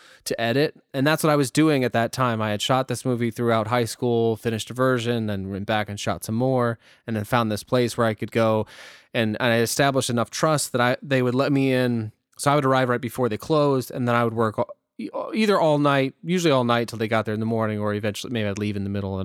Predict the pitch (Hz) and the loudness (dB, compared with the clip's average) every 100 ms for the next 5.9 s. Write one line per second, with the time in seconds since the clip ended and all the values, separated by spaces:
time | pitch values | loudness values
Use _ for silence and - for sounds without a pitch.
0 | 98 95 95 - 90 90 95 _ - - | -4 -4 -6 -8 -8 -10 -14 _ -20 -20
1 | _ _ _ 107 98 92 110 98 90 - | _ _ _ -4 -2 -4 -4 -4 -4 -4
2 | 110 113 - 113 113 175 127 127 120 123 | -2 -2 -2 -4 2 4 4 2 0 0
3 | - 151 143 135 147 135 127 190 175 135 | 0 0 2 0 2 2 2 2 4 2
4 | 131 139 135 135 131 123 117 - 135 135 | 2 0 2 0 0 -2 -2 -4 0 0
5 | 127 143 123 - 147 135 120 117 | 0 -2 -2 0 0 0 0 -2